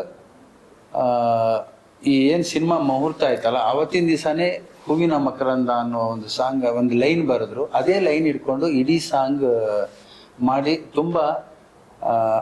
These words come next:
ಅದ್ಭುತವಾಗಿ ಮೂಡಿ ಬಂದಿದೆ ಆ ಸಾಂಗ್. ಆ, ಕಡಲ ಕಿನಾರೆಯಲ್ಲಿ ಅದು ಶೂಟ್ ಆಗಿದೆ. ಆ, ಸಂಜನಾ ಅವರು ಆ ಸಾಂಗಿಗೆ ಆಕ್ಟಿಂಗ್ ಮಾಡಿದ್ದಾರೆ. <clears throat> ಇದೊಂದು ಹೊಸ ಅನುಭವ ನನಗೆ. ಆ,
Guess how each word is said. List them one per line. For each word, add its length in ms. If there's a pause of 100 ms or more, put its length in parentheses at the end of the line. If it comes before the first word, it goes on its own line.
(120)
ಅದ್ಭುತವಾಗಿ 520
ಮೂಡಿ 260
ಬಂದಿದೆ 340
ಆ 120
ಸಾಂಗ್. 500 (580)
ಆ, 260
ಕಡಲ 400
ಕಿನಾರೆಯಲ್ಲಿ 720
ಅದು 340
ಶೂಟ್ 380
ಆಗಿದೆ. 420 (600)
ಆ, 220
ಸಂಜನಾ 440
ಅವರು 280 (320)
ಆ 140
ಸಾಂಗಿಗೆ 760 (800)
ಆಕ್ಟಿಂಗ್ 400
ಮಾಡಿದ್ದಾರೆ. 380
<clears throat> 920
ಇದೊಂದು 260
ಹೊಸ 240
ಅನುಭವ 500
ನನಗೆ. 440 (440)
ಆ, 280